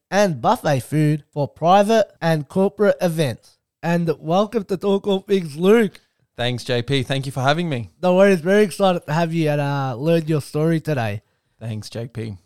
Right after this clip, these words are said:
Speaker 1: So when did you first know and why did you get into the, uh,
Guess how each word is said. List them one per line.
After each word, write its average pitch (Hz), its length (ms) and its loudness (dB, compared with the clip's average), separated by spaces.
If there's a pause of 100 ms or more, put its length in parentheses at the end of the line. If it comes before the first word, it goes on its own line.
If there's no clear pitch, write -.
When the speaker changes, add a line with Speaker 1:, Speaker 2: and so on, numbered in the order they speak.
Speaker 1:
So 175 520 0
when 156 340 -4
did 220 240 -6
you 208 140 -2
first 170 500 -2
know 156 540 -2 (160)
and 151 320 -4
why 151 560 -2 (320)
did 143 180 -8
you 143 60 -4
get 147 180 -2
into 147 260 -4
the, 135 300 -2
uh, 113 380 -2